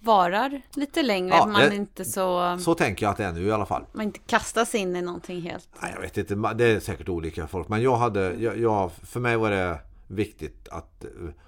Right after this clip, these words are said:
Speaker 2: t-, vara själv.
Speaker 1: Ja.
Speaker 2: Inte hoppa.
Speaker 1: Eh, men vad, eh, vad gör du när du inte jobbar då?
Speaker 2: Ja.
Speaker 1: Spenderar du fritiden?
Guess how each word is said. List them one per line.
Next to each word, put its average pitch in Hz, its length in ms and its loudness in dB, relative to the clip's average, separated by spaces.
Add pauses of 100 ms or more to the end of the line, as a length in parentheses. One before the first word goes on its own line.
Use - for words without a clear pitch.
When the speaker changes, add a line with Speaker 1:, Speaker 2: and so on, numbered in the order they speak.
(340)
Speaker 2:
t-, - 300 -20 (140)
vara 92 540 4
själv. 87 320 -2 (680)
Speaker 1:
Ja. 190 220 -4 (260)
Speaker 2:
Inte 107 260 -2
hoppa. - 380 -8 (840)
Speaker 1:
Eh, 180 340 -6 (340)
men 277 200 6
vad, 339 420 8
eh, 294 300 2 (100)
vad 311 140 6
gör 349 140 8
du 339 60 8
när 320 140 8
du 330 60 8
inte 302 160 4
jobbar 294 380 2
då? - 180 -2 (1600)
Speaker 2:
Ja. 92 400 -8 (300)
Speaker 1:
Spenderar 269 420 2
du 254 100 -2
fritiden? 269 520 -6